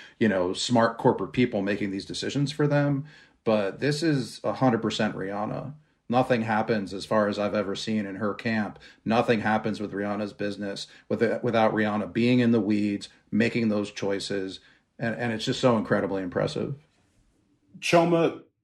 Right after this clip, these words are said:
Speaker 2: so many celebrities, you know, they, they try to do the fashion thing, but you mentioned the strategy that Rihanna had.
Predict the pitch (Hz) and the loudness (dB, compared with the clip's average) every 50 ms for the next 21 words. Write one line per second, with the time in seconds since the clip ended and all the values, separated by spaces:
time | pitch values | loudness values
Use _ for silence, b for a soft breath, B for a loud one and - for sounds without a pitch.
0 | _ _ _ _ _ _ _ - - - 175 190 196 190 175 160 143 - - 127 | _ _ _ _ _ _ _ -12 -4 2 4 6 6 8 6 6 4 4 2 4
1 | 123 131 143 139 135 131 120 110 110 107 98 95 98 113 110 107 107 107 110 113 | 6 6 6 6 6 4 2 2 0 -2 -4 -4 -2 -2 -2 -2 -2 -2 -2 -4
2 | 98 98 110 107 98 - - - 123 127 131 131 135 131 131 127 123 123 - - | -4 -6 -8 -8 -8 -8 -8 -2 0 2 2 4 4 4 2 0 0 -2 -4 -2
3 | 113 107 104 104 101 98 b b b b b _ - 110 98 - 131 139 143 147 | 0 0 2 0 -2 -4 b b b b b _ -16 -10 0 6 8 10 10 10
4 | 139 120 110 - - 131 123 120 120 117 117 - 104 104 98 98 - 120 131 127 | 10 8 4 0 4 4 6 6 6 4 2 0 -2 -2 -2 0 0 0 2 2
5 | 110 101 98 95 95 b b b b b 98 101 120 117 123 147 175 175 - 170 | 0 -2 -2 -4 -8 b b b b b -2 0 4 6 8 8 6 6 6 6
6 | 143 117 113 - - - - - 117 123 123 135 143 139 127 107 92 95 78 71 | 6 6 4 0 -2 -4 -4 0 4 4 6 6 6 4 2 0 -2 -8 -10 -12
7 | - 98 104 _ _ _ _ _ _ _ - 110 107 104 107 107 107 107 104 101 | -16 -18 -20 _ _ _ _ _ _ _ -8 -6 -4 -2 0 2 2 2 2 2
8 | 98 98 95 98 104 110 113 107 98 90 85 85 - | 0 -2 -2 0 0 2 2 2 0 -2 -4 -10 -14